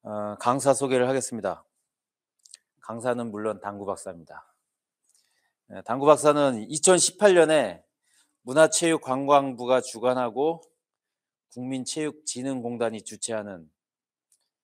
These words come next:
당구 종목 이 급 생활스포츠 지도사 자격을 취득하였고요.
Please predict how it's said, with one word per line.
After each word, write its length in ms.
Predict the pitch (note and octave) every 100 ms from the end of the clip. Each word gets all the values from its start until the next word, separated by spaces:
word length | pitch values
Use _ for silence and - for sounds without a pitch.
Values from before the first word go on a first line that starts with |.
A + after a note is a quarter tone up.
| _ -
당구 280 | A#2 C3
종목 500 | C3 B2 A2+ - _ -
이 200 | D3 F3
급 240 | E3+ E3+
생활스포츠 720 | - D#3 D#3 C#3+ - D3+ -
지도사 380 | - B2 B2 B2
자격을 480 | A2 G#2+ A2+ A2 G#2+
취득하였고요. 1000 | - B2+ B2 - C#3 C3+ - G#2 C#3+